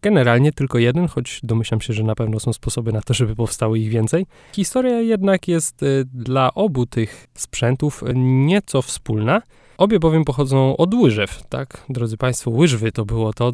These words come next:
co spowodowało, że rolki, łyżworolki, wrotki powstały.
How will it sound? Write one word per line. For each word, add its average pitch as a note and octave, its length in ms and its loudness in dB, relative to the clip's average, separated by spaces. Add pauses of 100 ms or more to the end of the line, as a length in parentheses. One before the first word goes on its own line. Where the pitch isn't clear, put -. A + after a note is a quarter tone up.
co G#2+ 420 -4 (180)
spowodowało, A2 680 -2
że G#2+ 460 -2 (220)
rolki, A#2+ 480 0
łyżworolki, A2+ 760 -2 (240)
wrotki A2 420 -4
powstały. A2+ 580 -2